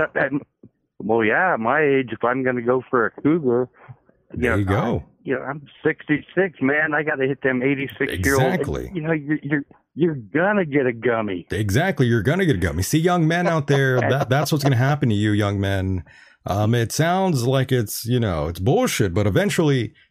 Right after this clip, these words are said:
Speaker 2: you will have a gummy.
Speaker 1: Uh, eventually.
Speaker 2: Eventually, that's right.
Speaker 1: So,
Speaker 2: Yeah.
Speaker 1: anyway, I wanted to thank Mike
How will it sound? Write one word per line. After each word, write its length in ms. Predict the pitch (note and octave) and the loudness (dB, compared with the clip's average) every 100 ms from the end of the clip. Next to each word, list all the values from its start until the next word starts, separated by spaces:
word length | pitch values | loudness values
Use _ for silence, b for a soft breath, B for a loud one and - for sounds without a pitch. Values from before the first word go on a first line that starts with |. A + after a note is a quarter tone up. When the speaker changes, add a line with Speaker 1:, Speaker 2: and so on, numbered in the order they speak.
| - | -4
Speaker 2:
you 240 | F#2+ E3+ | 0 2
will 280 | D3 G3 G#3+ | 4 4 4
have 200 | D3 E3 | 2 2
a 60 | |
gummy. 400 | D3 F3 C#3 C2+ - _ _ _ _ _ _ _ _ _ _ _ - | 2 2 0 -2 -12 _ _ _ _ _ _ _ _ _ _ _ -10
Speaker 1:
Uh, 80 | - - - - | -6 -6 -6 -4
eventually. 840 | C#3+ B2 C3 F3+ - F#3+ C#3+ E3 E3+ | -2 0 0 0 0 0 2 -2 -4
Speaker 2:
Eventually, 540 | D#2 A#2 G3 B3+ A2+ C#2+ | -2 0 2 0 0 -2
that's 200 | F#2+ - | -4 0
right. 220 | A#2 F#2+ | 0 2
Speaker 1:
So, 160 | F2 E2 _ _ - | -2 -4 _ _ -2
Speaker 2:
Yeah. 320 | G2 G#3 F3+ | -2 0 -2
Speaker 1:
anyway, 500 | C#3+ D#3 C3 A2 A2 - | 0 0 2 2 0 0
I 160 | B2 | -2
wanted 420 | D3 D3 C#3 C3+ - | 0 0 0 -2 -2
to 120 | B2+ - | -4 0
thank 360 | A#2 A#2 A#2+ - | -2 0 -4 -4
Mike 460 | G#2 F2+ D#2 E2+ | -2 0 -2 -4